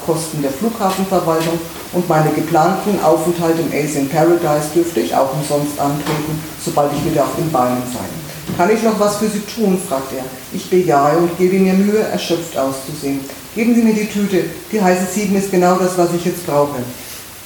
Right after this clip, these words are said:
Unter vielen weiteren Entschuldigungen und asiatisch tiefen Verbeugungen zieht Mister Tauwang schließlich Leine. Ich lutsche mich bedächtig durch die Mineralsalzpalette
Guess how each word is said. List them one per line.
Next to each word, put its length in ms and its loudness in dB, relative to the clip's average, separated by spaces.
Unter 160 4
vielen 320 2
weiteren 400 2
Entschuldigungen 680 2
und 100 -2
asiatisch 580 0
tiefen 260 -2
Verbeugungen 800 2
zieht 180 4
Mister 320 0
Tauwang 460 0
schließlich 480 -6
Leine. 280 -4
Ich 80 0
lutsche 220 2
mich 180 2
bedächtig 500 2
durch 220 0
die 60 2
Mineralsalzpalette 1200 2